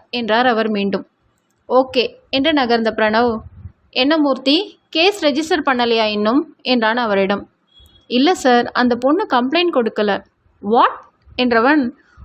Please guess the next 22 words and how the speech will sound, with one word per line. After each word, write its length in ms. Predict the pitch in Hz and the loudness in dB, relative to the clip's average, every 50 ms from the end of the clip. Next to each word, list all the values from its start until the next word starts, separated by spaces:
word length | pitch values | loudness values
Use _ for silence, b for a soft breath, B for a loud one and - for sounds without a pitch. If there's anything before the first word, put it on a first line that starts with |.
| b _ | b _
"ஒரு 220 | - 302 320 320 | 0 2 2 2
ஆக்சிடென்ட் 600 | 294 269 277 370 - - - 440 415 415 392 302 | 2 2 0 -2 -2 -2 -2 0 0 0 0 2
கேஸை 360 | 285 262 240 247 - 247 269 302 233 233 - - | 2 0 0 2 2 2 2 2 0 -2 0 0
கம்ப்ளைண்ட் 380 | 285 294 339 403 453 440 415 381 | 0 0 2 2 0 0 0 0
கொடுக்காம 460 | 311 294 269 - 254 240 247 277 302 | 2 2 2 2 2 2 2 2 2
எப்படி 260 | 285 262 - 294 359 320 | 0 0 2 0 0 2
ஹாஸ்பிட்டல் 540 | 302 294 302 302 - - 330 302 320 302 277 | 4 2 2 2 0 -2 0 0 0 0 0
அட்மிட் 260 | 254 233 254 285 277 | 0 0 0 0 0
பண்ண 180 | - 277 262 262 | 0 0 2 2
முடிஞ்சுது?" 460 | 254 254 254 262 247 254 262 285 392 508 - - _ b b b b b b b b _ _ | 2 2 2 2 0 0 2 2 0 0 -2 -8 _ b b b b b b b b _ _
"அந்த 280 | - 233 233 220 220 220 | -4 -2 -2 -2 -2 -2
பொண்ணோட 420 | 220 233 262 302 403 453 415 349 330 | 0 0 2 2 2 2 2 0 0
கூட 380 | - - 302 320 330 339 320 | 0 0 2 2 4 4 2
இருந்த 220 | 277 247 247 233 220 | 2 2 0 -2 -2
பொண்ணு 520 | 233 220 226 226 226 214 226 247 247 208 | -2 -2 -2 -2 -2 -2 -2 -2 -2 0
இந்த 180 | 240 247 240 226 | 0 0 0 2
ஹாஸ்பிட்டல்ல 640 | 226 233 247 294 - - - 339 - 262 247 226 | 2 2 0 0 0 -2 -4 -2 -2 0 0 2
தான் 160 | 214 240 254 247 | 2 2 2 2
வேலை 260 | 233 233 240 262 262 | 2 2 4 2 2
பார்க்குதாம், 540 | 254 233 208 208 - - 196 196 190 - - - _ _ _ | 2 2 0 0 0 -2 -2 0 0 -2 -4 -10 _ _ _
அதை 280 | - 214 208 214 208 | -4 -2 0 0 0
வச்சு 280 | 196 208 202 - - | 0 0 -2 -2 -4